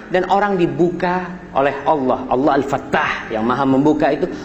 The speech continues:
membukakan bagi kita pintu-pintu ibadah yang beda-beda. Tapi seorang yang berakhlak mulia bisa mencapai kedudukan orang-orang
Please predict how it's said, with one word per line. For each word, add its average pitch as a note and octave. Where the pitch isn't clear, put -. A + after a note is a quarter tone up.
membukakan D#3
bagi D3+
kita E3+
pintu-pintu D#3+
ibadah D#3
yang G#3
beda-beda. G#3
Tapi C3
seorang C#3
yang A#2
berakhlak A2+
mulia A2
bisa A#2
mencapai A2+
kedudukan A2
orang-orang G#2+